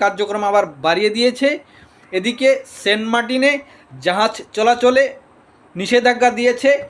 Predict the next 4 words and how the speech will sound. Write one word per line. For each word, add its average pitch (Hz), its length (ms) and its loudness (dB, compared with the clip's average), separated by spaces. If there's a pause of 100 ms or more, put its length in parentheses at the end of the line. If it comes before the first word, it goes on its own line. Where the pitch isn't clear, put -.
(340)
অন্যদিকে 269 480 2 (380)
চট্টগ্রাম 240 600 2
বন্দরকে 254 460 2 (480)
আমেরিকান 220 520 -2